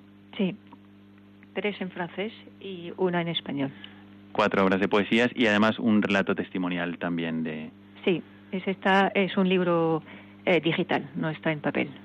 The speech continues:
Speaker 2: Ajá.
Speaker 1: Se encuentra en, en internet y es el testimonio de, de la
Speaker 2: Ujú.
Speaker 1: conversión.
Speaker 2: Ajá.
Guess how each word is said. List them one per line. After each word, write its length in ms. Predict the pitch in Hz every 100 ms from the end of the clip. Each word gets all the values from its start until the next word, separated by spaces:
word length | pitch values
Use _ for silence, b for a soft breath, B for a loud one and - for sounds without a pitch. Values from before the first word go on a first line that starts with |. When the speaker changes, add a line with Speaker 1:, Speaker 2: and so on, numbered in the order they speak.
| -
Speaker 2:
Ajá. 120 | -
Speaker 1:
Se 40 | 262
encuentra 640 | 185 - 143 147 147 143
en, 200 | 147 147 151 B B -
en 100 | 156
internet 480 | 165 - 151 170 208 - -
y 200 | 185 165
es 140 | 156 -
el 160 | 156
testimonio 520 | 147 147 147 139 143 143
de, 260 | 143 143 139 B B B B B B B B B B B B - -
de 100 | 170
la 80 | 160
Speaker 2:
Ujú. 40 |
Speaker 1:
conversión. 440 | 156 147 - - - - - -
Speaker 2:
Ajá. 260 | 87 90